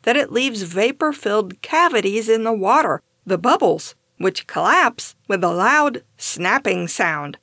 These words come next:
The pressure wave from the collapsing bubble is what actually kills or stuns an animal. Physics! I don't understand it.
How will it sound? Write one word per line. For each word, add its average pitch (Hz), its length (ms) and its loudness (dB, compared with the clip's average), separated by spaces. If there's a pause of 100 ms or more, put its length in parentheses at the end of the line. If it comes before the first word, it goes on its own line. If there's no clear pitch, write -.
(320)
The 190 100 -2
pressure 311 420 0
wave 220 320 2
from 202 220 -4
the 180 120 -4
collapsing 180 640 -4
bubble 285 380 0 (240)
is 240 200 -2
what 220 220 2
actually 180 600 -4
kills 277 420 0
or 160 140 -4
stuns 240 480 -2
an 165 120 -4
animal. 185 460 -2 (360)
Physics! 302 760 0 (200)
I 311 200 2
don't 285 340 2
understand 285 720 0
it. - 180 -4